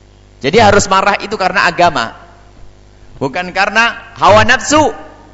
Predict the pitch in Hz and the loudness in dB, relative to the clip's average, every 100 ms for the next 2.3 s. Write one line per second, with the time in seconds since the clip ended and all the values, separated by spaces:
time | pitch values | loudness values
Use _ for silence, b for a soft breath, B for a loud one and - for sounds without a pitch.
0 | - - - - 190 190 160 175 170 156 | -20 -20 -20 -14 -8 -8 -6 -8 -8 -6
1 | 151 135 - - - - - 143 135 131 | -6 -6 -16 -20 -20 -20 -10 -6 -4 -4
2 | 120 104 101 | -6 -8 -12